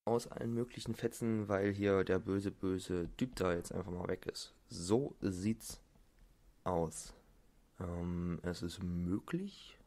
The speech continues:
wenn ich das auch nicht hoffe, dass ich entweder irgendwas jetzt doch noch verkackt habe, also verwechselt habe, oder dass hier noch was fehlt. Es könnte also einen Nachtrag geben. Ich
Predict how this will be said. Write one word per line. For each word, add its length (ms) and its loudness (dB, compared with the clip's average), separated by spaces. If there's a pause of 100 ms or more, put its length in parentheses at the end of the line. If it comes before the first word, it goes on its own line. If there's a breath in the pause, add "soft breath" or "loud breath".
(240)
wenn 120 -4
ich 120 -10
das 180 -12
auch 240 -14
nicht 480 -10
hoffe, 320 -12
dass 240 -14
ich 180 -18 (140)
entweder 400 0
irgendwas 440 -4
jetzt 260 -10 (200)
doch 220 -2
noch 200 0
verkackt 500 -8
habe, 220 -2
also 140 -4
verwechselt 520 -8
habe, 280 -4
oder 280 -2 (680 loud breath)
dass 160 -4
hier 120 -4
noch 180 -8
was 160 -8
fehlt. 440 -2
Es 140 -10 (180)
könnte 380 4
also 180 0
einen 220 -2
Nachtrag 460 -6
geben. 280 -4
Ich 120 -18